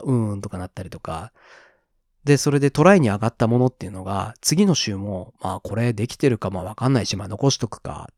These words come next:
次の週も、「まあ、これわかんないし、残しとくか」って言って、ずっとトライに残り続けるやつとか、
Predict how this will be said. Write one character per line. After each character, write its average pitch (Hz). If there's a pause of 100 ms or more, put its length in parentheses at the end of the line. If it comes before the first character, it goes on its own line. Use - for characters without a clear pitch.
次 175
の 175
週 117
も、 117 (280)
「ま 104
あ、 98
こ 95
れ 98
わ 95
か 127
ん 139
な 95
い -
し、 90
残 98
し -
と -
く -
か」 85
っ -
て 98
言 -
っ -
て、 120
ず 170
っ -
と 190
ト 175
ラ 180
イ 123
に 110
残 113
り 123
続 123
け 123
る 123
や -
つ -
と -
か、 87